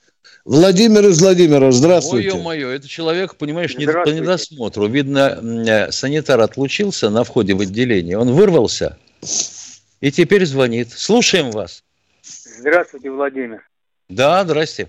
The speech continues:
Speaker 3: Э, воп-, вопрос. Ввиду последних событий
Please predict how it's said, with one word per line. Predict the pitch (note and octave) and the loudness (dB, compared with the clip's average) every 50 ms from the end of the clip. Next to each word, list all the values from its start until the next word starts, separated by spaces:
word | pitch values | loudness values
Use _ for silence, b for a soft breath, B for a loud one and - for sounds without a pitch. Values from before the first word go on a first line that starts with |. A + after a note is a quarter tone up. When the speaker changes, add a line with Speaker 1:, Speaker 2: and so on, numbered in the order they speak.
| _ | _
Speaker 3:
Э, | C3+ C3+ C3 B2+ A#2 | -10 -10 -10 -10 -10
воп-, | - B2+ D3 _ _ C3+ E3 F3 - _ _ _ | -12 -16 -18 _ _ -2 -2 -2 -2 _ _ _
вопрос. | C#3+ D#3+ F3 - G3 F#3+ F#3+ E3+ C3+ - - | -6 -6 -4 -2 -2 -2 -2 -2 -4 -6 -8
Ввиду | C3+ B2+ C3 D3 E3+ F3 G3 G#3 | -10 -10 -4 -2 -2 -2 -2 -4
последних | G3 G3+ G3 - F#3 G3 F#3+ F#3 F3+ - | -4 -4 -6 -4 -4 -4 -4 -4 -6 -4
событий | - F#3+ F#3 F3+ F#3+ G3+ F#3+ - F#3+ F3+ E3+ E3 D#3 D3+ C#3 | -2 -2 -2 0 -2 -2 -2 -2 0 0 0 0 0 0 -2